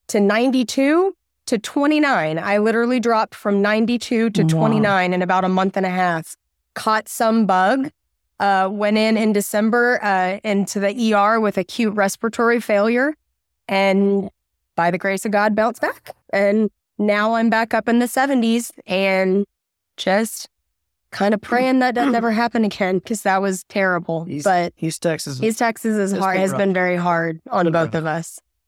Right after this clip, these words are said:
Speaker 1: But I would say for the most part, for being forty and thirty-seven, I would say we're both still pretty remarkably healthy.
Speaker 2: That is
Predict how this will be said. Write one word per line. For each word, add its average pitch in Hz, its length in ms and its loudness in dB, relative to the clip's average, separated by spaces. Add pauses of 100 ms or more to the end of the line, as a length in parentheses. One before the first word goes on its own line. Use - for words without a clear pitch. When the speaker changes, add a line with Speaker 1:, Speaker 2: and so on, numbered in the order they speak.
(160)
Speaker 1:
But 226 120 0
I 262 100 2
would 311 160 2
say 240 200 0
for 226 140 -4
the 214 100 2
most 208 320 0
part, 190 360 -2
for 208 140 -2
being 240 320 2
forty 214 400 0
and 190 140 2
thirty-seven, 185 600 0
I 175 100 2
would 180 160 -2
say 170 420 -2 (280)
we're 214 160 0
both 196 240 0
still 180 400 -2 (300)
pretty 262 280 0
remarkably 175 640 0
healthy. 156 460 -6 (300)
Speaker 2:
That 196 220 -2
is 214 280 -2